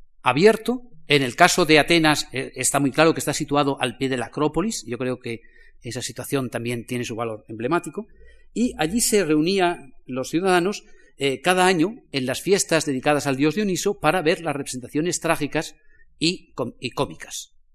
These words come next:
¿eh? Dos fiestas muy importantes dedicadas al dios, las grandes Dionisias y las Leneas. Cada año durante, eh, varios días se representaban tragedias y comedias. Durante el siglo quinto,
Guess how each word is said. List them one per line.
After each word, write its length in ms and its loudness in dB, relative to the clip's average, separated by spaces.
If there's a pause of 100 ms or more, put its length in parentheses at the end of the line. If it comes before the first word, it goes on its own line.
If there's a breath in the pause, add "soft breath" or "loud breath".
¿eh? 200 -8
Dos 360 -8
fiestas 360 0
muy 100 -2
importantes 500 -2
dedicadas 420 -6
al 80 -2
dios, 280 -4
las 140 -12
grandes 300 -6
Dionisias 500 -6
y 60 -12
las 160 -8
Leneas. 480 -2 (420 soft breath)
Cada 280 2
año 240 0
durante, 520 -8 (420 soft breath)
eh, 120 -12
varios 280 0
días 340 2 (160)
se 180 -2
representaban 500 -2
tragedias 720 0
y 60 -14
comedias. 580 -8 (460)
Durante 240 -2
el 40 0
siglo 260 0
quinto, 420 0